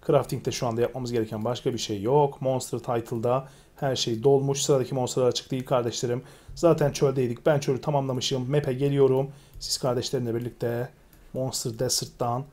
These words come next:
Jungle of Dakra'ya geçerek Jungle of Dakra'dan kaldığımız yerden devam edelim. Artık Jungle of Dakra'dakiler de bence bize çok bir şey yapamazlar. Biz karakterimize şuradan gelelim. İki tane şöyle verelim. Shift'e basarak artı on, on, on, on, on,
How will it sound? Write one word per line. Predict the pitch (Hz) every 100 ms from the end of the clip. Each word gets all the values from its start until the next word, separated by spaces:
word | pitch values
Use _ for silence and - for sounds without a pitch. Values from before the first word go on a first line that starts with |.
| - _ -
Jungle | 147 139 135 139
of | 135 -
Dakra'ya | 135 127 - 135 127
geçerek | 127 - 135 131 - - - - -
Jungle | 143 123 120
of | 113 -
Dakra'dan | 127 131 123 123
kaldığımız | - 131 123 123 123
yerden | 120 120
devam | 120 117
edelim. | 117 123
Artık | 123 139
Jungle | 123 127 120
of | 113
Dakra'dakiler | 135 117 123 123 131 127
de | 117 120 - - - - -
bence | 120 117
bize | 117 113
çok | 117
bir | 110
şey | 131
yapamazlar. | 113 120 110 110 107 -
Biz |
karakterimize | - 135 123 139 123 117
şuradan | - 127 123
gelelim. | 120 139 131 131 147 - - - -
İki | - -
tane | 135 120
şöyle | 113 135 123
verelim. | 131 139 135 135 139 - - _ -
Shift'e | - - - 147
basarak | 127 - 127 123 - -
artı | 139 131 -
on, | 135 123 143 143 -
on, | - 127 135
on, | 139 131
on, | 131 127 127
on, | 131 131